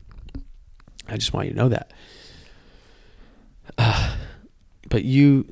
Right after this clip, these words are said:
they, they, the, that community pours into me, and I'm able to just be my real authentic self there. 'Cause at this point, I, I know, I believe everything.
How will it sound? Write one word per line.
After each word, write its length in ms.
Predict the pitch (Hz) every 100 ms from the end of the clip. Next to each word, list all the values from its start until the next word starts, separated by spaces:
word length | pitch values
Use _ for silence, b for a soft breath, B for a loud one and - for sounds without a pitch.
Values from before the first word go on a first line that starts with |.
| - -
they, 160 | 123 123
they, 540 | - 120 110 110 107
the, 300 | 101 104 107 113
that 220 | 117 113
community 340 | 131 117 117
pours 380 | 113 113 107 107
into 240 | 104 -
me, 260 | 104 101 110 - - _ _ _ _ _ _ -
and 100 | 113
I'm 100 | 104
able 140 | 110
to 60 | 104
just 360 | 101 98 - _ _ -
be 140 | 110 113
my 120 | 101
real 240 | 98 107
authentic 420 | - - 101 - -
self 480 | - 98 - - - _ -
there. 280 | - 98 110 _ _ b b b b b b b _ _ _ _ _ _ _ _ -
'Cause 100 | -
at 80 | 110
this 120 | 131
point, 260 | - 117 104
I, 120 | 107 -
I 100 | 110
know, 560 | 104 107 107 104 - - - _ _ _ _ _ _ _ _ _ - - -
I 80 |
believe 520 | 110 110 110 131 120 -
everything. 600 | 110 110 104 - -